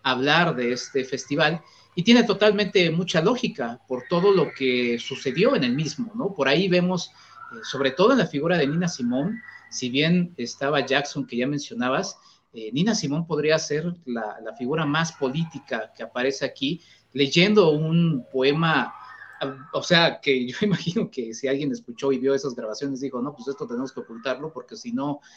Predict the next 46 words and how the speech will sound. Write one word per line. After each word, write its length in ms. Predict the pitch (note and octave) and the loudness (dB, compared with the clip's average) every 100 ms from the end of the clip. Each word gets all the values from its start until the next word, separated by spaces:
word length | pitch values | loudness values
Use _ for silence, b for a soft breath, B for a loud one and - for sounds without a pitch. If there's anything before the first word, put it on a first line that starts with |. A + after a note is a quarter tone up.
| b b | b b
de 120 | A#2+ | -4
aquí 340 | A#2+ - C#3 D3 | -4 -2 -2 -2
se 180 | C#3 A#2 | -4 -8
nos 160 | A2+ | -8
va 380 | B2 C3 C#3 B2+ B B B | -4 0 0 -2 B B B
a, 340 | G#2+ A2 - B2 | -8 -6 -2 0
a 60 | |
mover 400 | B2+ B2 C#3 D3 | 0 2 4 4
nuestra, 760 | D#3 C#3 - A#2+ A#2 A2 G#2+ G#2 b b _ | 2 -2 -4 -6 -4 -4 -6 -8 b b _
nuestra 400 | B2 A#2+ - B2+ | -4 -4 -2 -4
situación 560 | - A#2+ B2 - D3 | -4 -4 -4 -2 -4
que 240 | C#3+ C3 B2+ | 0 0 0
está 220 | A#2+ C#3+ | 0 0
en 120 | D3+ | 0
relativa 540 | D#3 C3 A#2+ D3+ C#3 - | 0 0 -2 -2 -2 2
calma", 320 | G3+ G#3+ B2 | 2 2 2
¿no? 360 | A#2+ F#3+ A#3+ - | 2 2 0 -2
Por 120 | B2 | -2
ahí 140 | C3+ | -2
se 140 | C#3+ E3+ | 0 0
menciona 640 | C#3 B2 D3 C#3+ D#3+ C#3 B B - | 0 -2 -2 0 0 -4 B B -4
la 140 | C3 | -2
necesidad 840 | C3 B2 A#2+ - B2 C#3 D#3+ D#3+ - | 0 -2 -6 -6 0 2 2 0 -8
de 540 | A#2 A2+ A2+ A2+ A#2 | -8 -6 -4 -6 -8
un 320 | C3+ C3+ D3 C3 | -8 -6 -4 -2
alcalde 560 | A#2+ C#3+ C#3 C#3 B2 - B B - | -2 0 2 2 0 -4 B B 0
de 140 | C#3 | 2
Nueva 240 | D3+ D3 | 4 4
York, 420 | D#3 E3+ F3 F3 - _ | 4 4 4 0 -12 _
que 120 | - | -8
no 80 | A#2 | -6
deja 180 | B2+ | -2
de 60 | B2+ | -2
ser 180 | C#3+ C3+ | -2 -2
político, 600 | D#3+ E3 D#3+ D3+ F3+ - b _ - | 0 0 0 -4 -6 -6 b _ 0
que 160 | D3 | 4
a 80 | D3+ | 4
pesar 300 | C#3+ - D#3 | 4 2 0
de 80 | E3+ | 0
que 100 | D#3+ | -2
se 120 | C#3 | -4
acercó 320 | C3+ C#3 B2 | -4 -4 -2
a 20 | D3 | -2
las 140 | C#3 | -2
comunidades 480 | C3+ B2+ C3+ C#3+ C#3+ | -4 -2 0 -2 -4
afroamericanas, 800 | B2 C3 C#3 C#3 E3 D3+ D3+ - | -4 -4 -2 -2 -2 -2 -2 -4